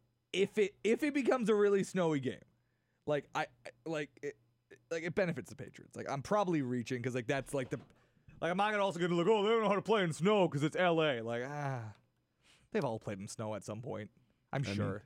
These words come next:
Speaker 2: I think it's harder to play in during constant forest fire than it is to play in
Speaker 1: Yeah.
Speaker 2: snow. <laughs> When you're actually physically having trouble to
Speaker 1: <sighs>
Speaker 2: breathe.
Speaker 1: Like, Philip Rivers' splits in snow, in cold weather are, uh, honestly fine. Like, Melvin Gordon played in Wisconsin. It's cold in Wisconsin.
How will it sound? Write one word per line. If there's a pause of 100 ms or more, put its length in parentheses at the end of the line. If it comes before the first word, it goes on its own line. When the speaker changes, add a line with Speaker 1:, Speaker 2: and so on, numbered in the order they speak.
Speaker 2:
I
think
it's
harder
to
play
in (400)
during (240)
constant
forest
fire
than
it
is
to
play
in
Speaker 1:
Yeah.
Speaker 2:
snow. (600)
<laughs> (320)
When
you're
actually
physically
having
trouble
to
Speaker 1:
<sighs>
Speaker 2:
breathe. (220)
Speaker 1:
Like,
Philip
Rivers'
splits
in
snow,
in
cold
weather
are,
uh, (100)
honestly
fine. (240)
Like,
Melvin
Gordon
played
in
Wisconsin. (140)
It's
cold
in
Wisconsin.